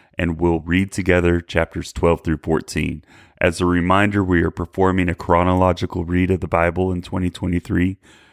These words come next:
reading through the events of the Bible in the order that they occurred. But before we start, let's pray together. Father in heaven, we thank you for this time to read your word.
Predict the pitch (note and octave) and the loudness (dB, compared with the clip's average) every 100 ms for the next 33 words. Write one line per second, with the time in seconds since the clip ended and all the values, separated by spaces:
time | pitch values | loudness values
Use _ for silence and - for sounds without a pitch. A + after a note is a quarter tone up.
0 | _ E2+ E2+ D#2 - E2+ F2 G#2 G#2+ G2+ | _ -2 0 -2 -4 -2 0 2 2 2
1 | G#2 G2+ - G2+ G2 G2 G2 F#2+ F2+ F2 | 2 0 -2 0 2 2 4 2 2 0
2 | - F2+ F#2 F2+ F2 - E2+ D#2+ - E2 | 0 0 0 0 0 0 2 2 2 0
3 | D2 D2 - _ _ _ _ D#2 - F2 | 0 -4 -12 _ _ _ _ -10 -6 -2
4 | F#2 F2+ E2+ - D#2+ D#2+ - _ _ _ | 2 2 2 0 0 0 -2 _ _ _
5 | _ _ - E2+ - - D2+ D2 - D#2 | _ _ -10 -10 -10 -6 -4 -4 -10 -12
6 | - - _ _ _ _ _ - _ - | -16 -20 _ _ _ _ _ -20 _ 0
7 | F#2 E2 D#2+ E2 D#2 D2+ D2+ - D#2+ E2 | 2 2 2 0 0 -4 -4 -4 -4 -6
8 | D#2 E2 E2 - - E2 D#2+ D#2+ E2 E2+ | -8 -8 -8 -10 -6 -4 -4 -6 -6 -6
9 | D#2+ E2+ D2+ E2+ E2+ E2 E2 | -4 -6 -4 -4 -2 -4 -6